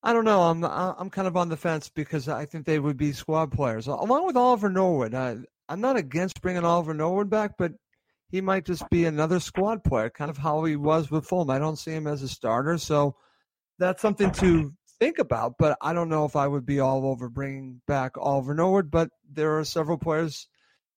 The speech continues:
that, uh, were on loan, and, uh, i-, if he wants some of them back, then that's something that they have to consider. But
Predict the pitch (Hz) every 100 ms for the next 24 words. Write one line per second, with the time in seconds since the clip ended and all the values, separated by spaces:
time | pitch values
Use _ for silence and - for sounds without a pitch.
0 | _ 156 170 160 156 156 156 156 - _
1 | _ _ 156 151 160 160 147 156 247 254
2 | 202 196 202 202 - 170 - 147 - 156
3 | 147 156 170 - 175 175 165 170 190 226
4 | _ 160 165 175 - 175 180 170 165 165
5 | 160 156 - 151 151 135 156 131 113 127
6 | 123